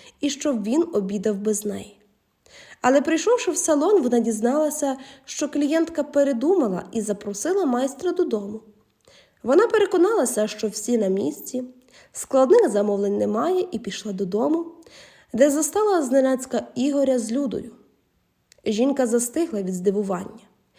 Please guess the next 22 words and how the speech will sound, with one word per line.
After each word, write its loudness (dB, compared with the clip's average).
І 2
якщо 4
невірний 4
чоловік 0
спробував 0
хоч -4
якось -4
виправдатися, -2
то 0
Люда 6
зверхньо 0
заявила, 4
що -4
зробила 0
це -4
на 0
зло -2
Христині. -6
Вона 2
ж -2
не 8
якась 0